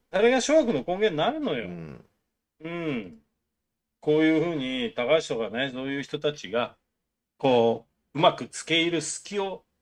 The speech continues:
Speaker 1: どうしても作っちゃうのよ。
Speaker 2: うん。
Speaker 1: うん。どうしても作る。
Speaker 2: うん。
Speaker 1: これはもう、どんなになんかこう、透明性確保するとかなんとかっ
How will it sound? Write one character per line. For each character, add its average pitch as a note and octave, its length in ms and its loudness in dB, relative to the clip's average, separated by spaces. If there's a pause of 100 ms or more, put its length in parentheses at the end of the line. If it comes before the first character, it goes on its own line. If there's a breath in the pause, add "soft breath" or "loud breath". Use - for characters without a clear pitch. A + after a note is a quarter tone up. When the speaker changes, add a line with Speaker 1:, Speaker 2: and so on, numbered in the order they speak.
(220)
Speaker 1:
ど C#4+ 380 4
う - 40 4
し - 60 -4
て D4+ 80 2
も B3 120 2
作 - 160 -12
っ - 40 -14
ち - 100 -2
ゃ C3+ 80 0
う A2 40 -8
の F#2+ 60 -18
よ。 - 60 -20 (240)
Speaker 2:
う G#2+ 40 -10
ん。 F2 400 -6 (500)
Speaker 1:
う D#3 60 -10
ん。 B2 420 -8 (840)
ど G#3+ 340 6
う F#3+ 40 2
し - 100 -2
て A3 60 6
も F#3+ 160 2
作 - 200 -4
る。 - 120 -12 (180)
Speaker 2:
う F3+ 100 -8
ん。 - 20 -4
Speaker 1:
こ F#3 80 2
れ G3+ 60 6
は G3+ 140 8
も F#3+ 380 2 (720)
う、 A#3 40 8
ど E4 160 6
ん D4+ 200 2
な G#3+ 120 2
に D#3+ 180 -2
な E3 100 2
ん E3+ 60 -8
か B2 100 -10
こ - 140 -14
う、 - 40 -16
透 E3 180 -2
明 F3 180 -4
性 E3+ 160 -4
確 D#3+ 240 -6
保 A#2+ 60 -6
す A#2 100 -10
る A#2 60 -10
と - 100 -10
か G#2 60 -12
な B2+ 100 -2
ん C#3+ 60 -6
と D3 80 -6
か - 80 -20
っ - 20 -20